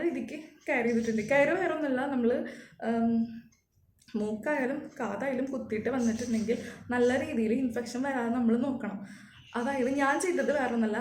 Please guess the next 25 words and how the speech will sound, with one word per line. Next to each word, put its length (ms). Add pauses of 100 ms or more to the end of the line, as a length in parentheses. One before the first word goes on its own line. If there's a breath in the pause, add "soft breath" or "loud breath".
(120)
സലൈൻ 340
ഡ്രോപ്സ് 280
എന്ന് 100
പറഞ്ഞിട്ട് 200
നമുക്ക് 200
മെഡിക്കൽ 260
ഷോപ്പിൽ 260
മേടിക്കാൻ 300
കിട്ടും. 240
ഞാൻ 140
already 300
ഒരു 120
വീഡിയോ 240
ഇട്ടിട്ടുണ്ട്, 380
മൂക്ക് 240
കുത്തിയതിൻ്റെ 420
വീഡിയോ. 240 (600 loud breath)
സലൈൻ 320
ഡ്രോപ്സ് 240
എന്ന് 100
പറഞ്ഞിട്ടൊരു 300
ഡ്രോപ്സ് 340
മേടിക്കാൻ 320
കിട്ടും. 200 (120)
ഉണ്ണികൾക്കാണെങ്കിലും 760